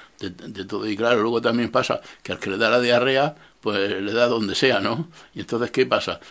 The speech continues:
Que después vienen los cerdos, que son los encargados de,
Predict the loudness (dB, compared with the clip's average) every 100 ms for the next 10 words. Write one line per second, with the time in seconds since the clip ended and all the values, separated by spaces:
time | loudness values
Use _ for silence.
0 | -10 -8 -6 -4 -2 0 0 -2 -2 0
1 | 2 0 -4 -6 -4 -2 -2 -2 0 2
2 | 2 2 -2